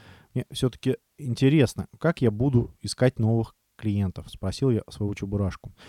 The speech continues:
«Почему вы не откроете мне сразу карты, а заставляете шагнуть в никуда?» «Антон, мы не имеем права вмешиваться в события, происходящие в вашем мире таким коренным образом,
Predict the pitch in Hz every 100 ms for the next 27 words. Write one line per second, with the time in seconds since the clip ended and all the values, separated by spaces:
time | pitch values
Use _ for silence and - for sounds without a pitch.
0 | - - 190 220 165 156 - 165 208 185
1 | 127 123 127 143 147 - 104 - - 98
2 | - - - - 101 117 156 120 - 101
3 | 123 175 120 98 110 139 147 110 78 -
4 | _ _ _ _ _ _ _ _ 104 107
5 | 117 101 92 87 127 139 139 175 170 123
6 | 131 117 113 120 - 117 - - - 98
7 | 90 123 170 120 104 95 95 110 147 -
8 | 104 139 135 117 147 143 95 - 156 -
9 | 113 104 127 120 98 87 82